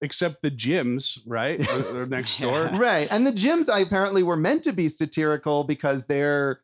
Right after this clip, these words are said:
Speaker 2: you know, they're, they're represent, uh, the sort of gay counterculture going into suburban boringness.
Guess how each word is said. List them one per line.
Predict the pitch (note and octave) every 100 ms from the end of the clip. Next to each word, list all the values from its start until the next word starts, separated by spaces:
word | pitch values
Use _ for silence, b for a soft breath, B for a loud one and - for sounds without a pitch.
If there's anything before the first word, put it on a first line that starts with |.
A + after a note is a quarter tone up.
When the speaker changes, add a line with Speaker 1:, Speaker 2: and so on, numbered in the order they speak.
| _ _ -
Speaker 2:
you | D#3
know, | C#3+ C3 C3 C3 B2+ B2 C#3
they're, | C#3 C#3
they're | B2 A#2+ C3+ C3+ C3+ A#2+
represent, | C#3 C#3 C3+ C#3 C3+ C3 - _ _ -
uh, | B2 B2 B2
the | A#2 C3
sort | - C3+
of | B2 A2+
gay | C3+ C#3
counterculture | C3+ C#3+ C#3+ C#3+ - C3+ - C3+ B2+ A#2+ G#2
going | - C3 C3 C3
into | B2+ C3 A#2+
suburban | - A2 C3 B2+ B2+
boringness. | G#2+ C#3 F3 B2 G#2 A2